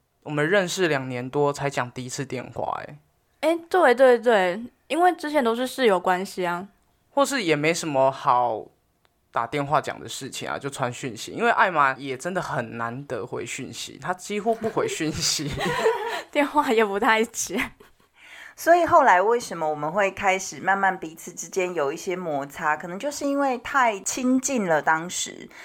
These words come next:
Speaker 3: 所以当时就发生了一些开始让彼此觉得，“欸，我怎么会处在这个情境之下，然后你怎么会做这种事”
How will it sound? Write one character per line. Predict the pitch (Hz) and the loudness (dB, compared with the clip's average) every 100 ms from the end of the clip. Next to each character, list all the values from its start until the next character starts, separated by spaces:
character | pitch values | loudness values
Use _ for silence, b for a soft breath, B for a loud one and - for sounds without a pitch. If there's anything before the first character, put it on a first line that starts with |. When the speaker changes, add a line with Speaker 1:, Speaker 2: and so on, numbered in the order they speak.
| B | B
Speaker 3:
所 | - 262 | -2 0
以 | 247 B B B | -2 B B B
当 | 247 269 | 0 0
时 | 294 - 180 | -2 -6 -4
就 | 208 214 | 0 2
发 | 214 190 | 4 4
生 | 202 202 190 | 4 -2 0
了 | 175 156 - B B | 0 0 -4 B B
一 | 240 | -8
些 | 226 220 196 185 185 | -2 2 2 2 0
开 | 190 262 | -2 -2
始 | 254 190 | 0 2
让 | 202 | 2
彼 | 196 175 | 0 -10
此 | 175 156 | -10 -10
觉 | 135 139 | -4 -2
得 | 143 139 B B B | 0 -2 B B B
，“欸， | 277 302 b b | 0 0 b b
我 | - 202 185 | 0 2 2
怎 | - 214 | 2 2
么 | 190 208 | 4 2
会 | 240 294 262 208 | 4 2 2 0
处 | - - 359 | -6 -10 -4
在 | 277 285 | -2 -2
这 | 285 | 0
个 | 254 | -2
情 | 233 - 196 | -2 -6 -8
境 | 208 262 240 | -6 -4 -4
之 | 233 | -6
下， | 233 214 | 0 2
然 | |
后 | 214 | 2
你 | 233 233 | 0 -2
怎 | 185 | -4
么 | 160 | 0
会 | 190 | 0
做 | 190 175 | 2 0
这 | 170 | 0
种 | 143 | -2
事” | 143 - 156 | -2 -4 -6